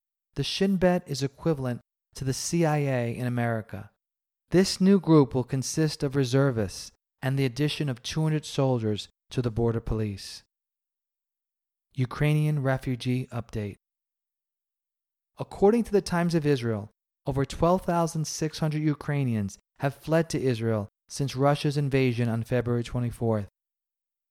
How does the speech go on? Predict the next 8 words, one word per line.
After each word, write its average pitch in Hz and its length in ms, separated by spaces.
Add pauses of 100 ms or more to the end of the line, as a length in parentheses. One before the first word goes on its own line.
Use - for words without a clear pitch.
Israel's 185 440
Interior 170 380
Minister 147 460
Ayelet 139 440
Shaked 131 600 (400)
announced 147 480
last 147 300
week 131 400